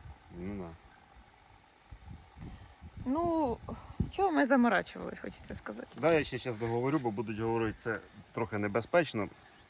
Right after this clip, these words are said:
Speaker 1: Нічого тут небезпечного нема, все занулено, заземлено, але все одно, е, звичайно, що ми ж виключаємо, коли ліземо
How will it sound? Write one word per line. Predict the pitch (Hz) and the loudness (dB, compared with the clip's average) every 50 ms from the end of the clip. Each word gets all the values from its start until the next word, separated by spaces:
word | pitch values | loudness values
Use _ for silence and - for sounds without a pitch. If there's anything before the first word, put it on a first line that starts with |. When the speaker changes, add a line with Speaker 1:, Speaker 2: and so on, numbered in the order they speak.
| - - - - - - | -20 -20 -20 -20 -12 -8
Speaker 1:
Нічого | 120 123 120 - 147 - | -8 -6 -6 -6 -8 -8
тут | - 107 113 | -8 -8 -8
небезпечного | 117 110 117 113 - - 127 117 107 - 117 113 | -6 -6 -6 -8 -8 -8 -10 -10 -8 -10 -10 -8
нема, | 123 131 147 165 156 | -8 -6 -6 -6 -6
все | 117 - - 123 120 95 90 - - - - - - - - - - - - 107 92 | -6 -6 -6 -4 -4 -4 -6 -10 -18 -20 -20 -20 -20 -20 -20 -20 -20 -16 -12 -8 -6
занулено, | 110 110 113 107 104 101 101 101 101 101 | -4 -4 -4 -4 -4 -4 -4 -4 -4 -6
заземлено, | 113 117 131 160 151 135 113 104 104 104 98 - - - - - - - - | -6 -6 -6 -6 -6 -4 -6 -6 -4 -6 -8 -8 -12 -20 -20 -20 -20 -18 -8
але | - 110 117 123 120 | -2 0 0 0 -2
все | 107 - - | -2 -6 -6
одно, | 117 117 120 127 151 151 151 143 - - - - - - | -6 -6 -4 -4 -4 -4 -4 -6 -8 -14 -20 -20 -18 -12
е, | 101 98 95 90 90 95 95 95 87 90 90 95 - - - - 98 - - - - - 98 | -10 -10 -8 -8 -10 -12 -14 -14 -16 -16 -18 -18 -18 -20 -20 -20 -20 -20 -20 -20 -20 -16 -14
звичайно, | 104 110 - 135 123 113 107 101 | -14 -10 -8 -6 -6 -6 -6 -6
що | - 104 | -6 -6
ми | 113 107 | -6 -6
ж | 101 | -6
виключаємо, | 92 98 - 104 101 - 127 113 95 90 - | -8 -8 -10 -10 -8 -6 -4 -6 -6 -6 -6
коли | 101 101 104 104 92 - - - - - | -4 -4 -4 -4 -6 -10 -16 -20 -10 -6
ліземо | 110 117 104 98 95 | -6 -4 -4 -4 -6